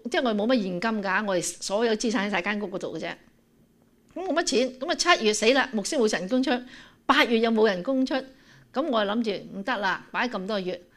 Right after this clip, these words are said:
我諗住九月呢就要唔賣啦，諗住唔賣呢，即刻喺裏面開條 credit line 出嚟生活噉樣。所以唔係話好緊張，即係仍然喺我哋嗰個範圍裏面嘅。噉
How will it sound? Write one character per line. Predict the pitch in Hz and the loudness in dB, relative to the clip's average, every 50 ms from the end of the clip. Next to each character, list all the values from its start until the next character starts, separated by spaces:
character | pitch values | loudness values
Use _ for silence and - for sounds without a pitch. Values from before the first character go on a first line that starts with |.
| _ _ | _ _
我 | - 233 | -2 0
諗 | 233 226 208 247 277 | 0 2 2 2 0
住 | 254 208 | 0 -2
九 | - - 175 214 254 | -2 0 2 2 4
月 | 233 208 - | 4 2 2
呢 | 208 240 240 220 - - - _ _ _ _ _ | 0 -2 -2 -4 -6 -14 -20 _ _ _ _ _
就 | - 208 196 | -4 -4 -2
要 | 196 196 202 196 | -2 -2 -2 -4
唔 | 196 - - _ _ - | -4 -6 -12 _ _ -10
賣 | 185 190 208 202 190 185 185 185 | -8 -6 -4 -4 -4 -4 -4 -2
啦， | 196 190 - - - _ _ - - - _ - - | -2 -4 -4 -8 -12 _ _ -20 -20 -20 _ -8 -6
諗 | 247 330 | -2 0
住 | 285 240 196 | 2 2 0
唔 | 190 | 0
賣 | 190 208 196 196 226 | -2 0 0 2 2
呢， | 262 277 | 0 -2
即 | 277 294 | -4 -4
刻 | - 269 | -4 -2
喺 | 240 233 233 185 214 233 | -2 -2 -2 -2 -2 -2
裏 | 240 214 196 | -2 -2 -2
面 | 196 180 180 - - - - _ _ _ - - - - | -2 -4 -8 -10 -12 -16 -20 _ _ _ -20 -20 -18 -10
開 | - 269 220 | -6 -6 -4
條 | 180 - | -4 -6
credit | - - 226 214 226 226 | -6 -6 -6 -4 -2 0
line | 214 208 220 | 0 0 0
出 | 208 - 220 | -2 -4 -6
嚟 | 180 - - - _ _ _ _ _ _ _ _ - | -8 -10 -12 -14 _ _ _ _ _ _ _ _ -14
生 | - - 226 214 185 | -10 -8 -6 -6 -6
活 | 175 151 | -6 -8
噉 | - - 180 175 | -8 -10 -10 -10
樣。 | 190 185 165 170 170 - - - - - - - - _ - | -8 -10 -10 -12 -14 -18 -20 -20 -20 -20 -20 -20 -20 _ -6
所 | - 427 | -4 -2
以 | 508 - - - - - - 220 | -2 -4 -6 -14 -14 -6 0 0
唔 | 269 | 2
係 | 269 269 262 | 2 2 2
話 | 254 202 | 2 2
好 | 247 349 | 2 2
緊 | - - 190 247 269 | 2 2 2 2 2
張， | 269 269 254 247 | 2 2 2 2
即 | 247 | 2
係 | 311 233 | 0 0
仍 | 208 185 180 | 0 -2 -4
然 | 226 233 | -4 -4
喺 | - 226 277 | -2 -2 0
我 | 254 190 196 196 | 0 0 -2 -2
哋 | 196 190 180 | -2 -2 -4
嗰 | 165 185 214 | -2 -4 -4
個 | 226 - 190 | -4 -4 -8
範 | 160 - 185 165 160 | -8 -8 -8 -12 -10
圍 | 160 135 | -12 -10
裏 | - 156 147 160 | -8 -8 -6 -6
面 | 165 175 156 135 156 139 | -6 -8 -10 -10 -12 -12
嘅。 | 147 170 - _ _ _ _ - - - - - - - - - - - - _ _ _ _ _ | -14 -16 -18 _ _ _ _ -20 -20 -20 -20 -18 -18 -16 -16 -18 -18 -20 -20 _ _ _ _ _
噉 | - 415 | -2 -2